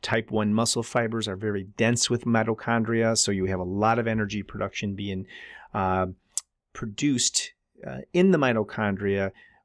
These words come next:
while also using fatty acids to help with that. So there's a catabolic and an anabolic component to this. So the catabolic part is the oxidation or the breaking down of this acetyl-CoA, which I'll, it's right here.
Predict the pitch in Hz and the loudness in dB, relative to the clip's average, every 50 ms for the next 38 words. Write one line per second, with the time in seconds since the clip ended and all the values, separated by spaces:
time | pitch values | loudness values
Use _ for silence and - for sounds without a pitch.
0 | _ - 170 117 113 - - 202 131 113 127 110 107 - - 131 123 - - 123 | _ -10 -8 -6 -6 -6 -8 -2 2 4 4 4 4 2 2 0 0 2 0 -2
1 | 110 107 104 113 117 107 113 104 104 - - 107 104 107 107 107 107 101 - - | -2 0 0 0 2 2 0 -2 -2 0 0 0 0 2 2 2 2 2 0 -2
2 | - 95 - - - - - - 190 190 185 - 117 98 - - - 104 - - | -6 -6 -8 -8 -6 -6 -2 2 2 2 0 -2 -8 -12 -10 -10 -10 -10 -8 -4
3 | - - - 147 139 131 127 - - - - - - - _ _ _ - 156 175 | -2 0 2 4 4 2 2 -2 -8 -18 -20 -20 -20 -20 _ _ _ 4 4 6
4 | 165 147 143 - - - - 208 220 240 196 165 147 139 131 131 127 123 - - | 6 4 2 0 -2 0 2 2 2 4 4 4 4 4 4 2 2 0 -6 -8
5 | - 123 131 127 127 123 123 - - 127 117 117 110 107 101 95 98 101 98 - | -4 -2 0 0 0 0 0 0 0 2 2 2 4 4 4 4 2 0 -2 -6
6 | - _ - - 117 117 - - - 233 233 175 127 - - - 107 - 107 - | -14 _ -4 -2 -2 0 0 2 4 4 4 4 2 -2 -4 -6 -6 -6 -6 -4
7 | - - - - _ _ _ _ _ _ _ - - 156 127 120 117 - - - | -2 -2 -2 -2 _ _ _ _ _ _ _ 0 2 4 4 4 2 -2 -6 -4
8 | - 254 285 320 302 170 139 120 110 107 107 - - - 120 110 107 - - - | -2 0 0 0 0 2 2 2 2 2 -2 -6 -6 -2 0 0 0 0 -2 -2
9 | 127 120 120 - - 120 117 - _ - - - 254 - - - - 165 113 110 | -4 -4 -2 -2 -2 -2 -2 -2 _ 0 2 2 2 0 -2 -2 -2 -2 0 0
10 | 107 104 101 - - 113 110 113 107 110 107 113 107 104 - 123 123 139 160 170 | 0 2 0 0 0 0 0 0 0 2 2 0 0 2 4 6 6 6 6 4
11 | - - 180 180 170 160 131 120 113 101 98 98 98 101 104 104 - 104 98 98 | 0 -2 -2 -2 0 0 0 0 0 0 0 -2 -4 -6 -6 -6 -6 -8 -8 -8
12 | 101 - 98 98 - - - - - - - 120 104 98 95 92 - - 107 107 | -6 -4 -4 -2 -2 -4 -4 -2 -2 -2 -2 -2 -4 -4 -6 -4 -2 0 0 2
13 | 107 92 87 98 123 120 101 92 - 98 92 98 - - - - 92 - - - | 2 0 0 -2 -2 -2 -2 -2 -4 -4 -4 -6 -6 -8 -12 -10 -8 -8 -6 -2
14 | 92 90 95 127 - - - 85 82 92 - - | 0 0 0 0 0 -2 -4 -4 -2 -2 -4 -4